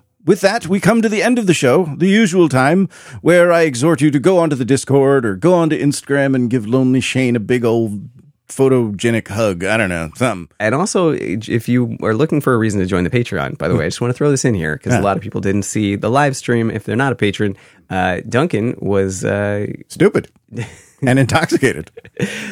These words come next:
Speaker 2: Duncan agreed to get a tattoo.
Speaker 1: Yep.
Speaker 2: So if you join the Discord and say that you're there for the Duncan tattoo, uh, situation, and or join the Patreon,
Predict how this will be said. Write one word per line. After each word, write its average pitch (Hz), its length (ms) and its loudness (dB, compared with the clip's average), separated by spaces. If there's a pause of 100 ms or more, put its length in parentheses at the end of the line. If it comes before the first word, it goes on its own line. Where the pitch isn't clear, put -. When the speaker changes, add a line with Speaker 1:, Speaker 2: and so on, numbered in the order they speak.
(120)
Speaker 2:
Duncan 190 240 4
agreed 160 280 2
to 160 160 0
get 185 260 2
a 151 560 0 (140)
tattoo. 165 720 2
Speaker 1:
Yep. - 240 -4
Speaker 2:
So 123 380 2
if 117 200 -6
you 113 80 -8
join 143 280 2
the 147 40 2
Discord 160 600 0
and 110 340 -2
say 127 200 -2
that 131 100 -2
you're 120 160 0
there 123 240 2
for 117 220 -2
the 107 160 -2
Duncan 120 320 -2
tattoo, 120 760 0
uh, 98 200 -2
situation, 123 640 -2 (420)
and 104 260 -2
or 107 160 0
join 107 280 -2
the 104 60 -4
Patreon, 139 580 -2